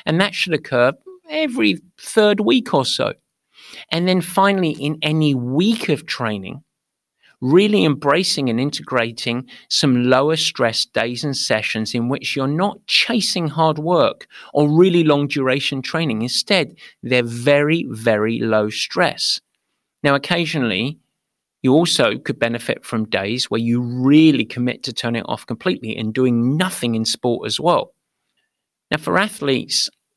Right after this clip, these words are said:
the easy way to think about this is the fact that when you look at your overall training program, a really pretty high percentage of that training should be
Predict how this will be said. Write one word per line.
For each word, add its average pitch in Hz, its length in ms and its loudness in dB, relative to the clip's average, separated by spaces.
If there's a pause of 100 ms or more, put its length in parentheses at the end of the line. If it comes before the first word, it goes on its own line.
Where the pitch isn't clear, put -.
the 143 80 -2
easy 185 260 0
way 151 220 0
to 131 140 -10
think 165 200 -6
about 123 300 -4
this 113 340 -6 (200)
is 127 160 -8
the 131 100 -6
fact - 500 -4 (920)
that 139 360 0 (720)
when 185 300 2
you 185 160 4
look 156 320 0
at - 80 -4
your 123 380 2
overall 131 500 4
training 147 380 0
program, 107 680 -2 (520)
a 175 120 0
really 302 520 4
pretty 185 440 2
high 170 360 2
percentage 156 760 -2
of 117 140 -4
that 127 220 -2
training 170 360 -2
should - 220 -6
be 220 180 -4